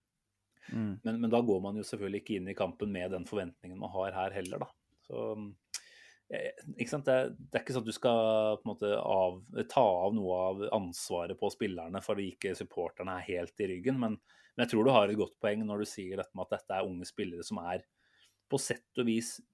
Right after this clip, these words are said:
Speaker 2: litt mer usikre, da, og som kanskje vil
Speaker 1: Mm.
Speaker 2: oppleve mangelen på støtte, og kanskje også, i hvert fall når det blir mishagsytringer og, og sånt, da, at de opplever det, eh, godt <laughs> på, eh, ikke godt,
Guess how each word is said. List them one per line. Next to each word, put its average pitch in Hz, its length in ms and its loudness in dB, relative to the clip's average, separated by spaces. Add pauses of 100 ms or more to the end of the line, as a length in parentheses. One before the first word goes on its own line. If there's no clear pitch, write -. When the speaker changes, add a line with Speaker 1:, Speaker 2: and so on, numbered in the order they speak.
(120)
Speaker 2:
litt 120 300 -2
mer 110 240 2
usikre, 113 500 -2
da, 165 120 -8 (680)
og 117 100 0
som 131 140 -2
kanskje 113 400 2
vil 101 300 0
Speaker 1:
Mm. - 60 -16 (840)
Speaker 2:
oppleve 101 560 2 (480)
mangelen 90 560 -2
på 104 80 -2
støtte, - 400 -4
og 135 100 4
kanskje 98 300 2
også, 101 240 -2 (800)
i 98 60 -6
hvert 110 100 2
fall 113 140 0
når 120 100 2
det 120 60 0
blir 110 100 4
mishagsytringer 95 1300 -4
og, 104 240 4
og 110 80 0
sånt, 139 300 -6
da, 156 80 0 (100)
at 113 160 -2
de 107 140 0
opplever 98 420 -4
det, 92 140 0 (1400)
eh, - 420 -12
godt - 540 -4
<laughs> - 400 -4
på, 127 180 6
eh, 135 240 8
ikke 143 240 0
godt, - 300 2